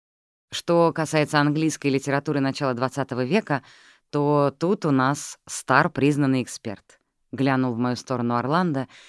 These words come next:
видно, почувствовав, что я каким-то образом оказалась не охваченной общей беседой. Вы сами можете расспросить ее про кружок Блумсбери, в частности.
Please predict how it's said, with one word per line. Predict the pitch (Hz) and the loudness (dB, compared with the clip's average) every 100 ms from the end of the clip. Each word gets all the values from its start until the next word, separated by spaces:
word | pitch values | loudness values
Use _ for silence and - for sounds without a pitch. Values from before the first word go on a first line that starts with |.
| - _ | -20 _
видно, | - 160 156 151 | -6 -4 -2 -2
почувствовав, | 147 135 165 - 131 123 | -2 -4 -8 -6 -8 -8
что | - 135 | -6 0
я | 139 | 0
каким-то | 135 127 135 127 143 | -2 -6 -6 -4 -2
образом | 143 139 131 | -2 -2 -2
оказалась | 120 135 131 151 143 - | -2 -2 0 0 0 -2
не | 151 | -2
охваченной | 147 156 151 120 117 110 | -2 0 0 0 -6 -4
общей | 110 - 127 | -6 -8 -8
беседой. | 117 - 120 - - _ _ _ _ _ _ _ | -8 -10 -14 -16 -20 _ _ _ _ _ _ _
Вы | 190 196 | 0 0
сами | - 208 202 | 4 6 8
можете | 185 175 165 | 6 4 0
расспросить | 156 147 147 139 143 - | -4 -4 -2 -2 -4 -2
ее | 185 | -2
про | 165 | 0
кружок | 143 151 131 135 | 0 0 0 -2
Блумсбери, | 160 226 160 120 120 | 0 2 2 0 -4
в | 120 | -4
частности. | - 113 - 110 - 107 | -6 -10 -8 -14 -14 -18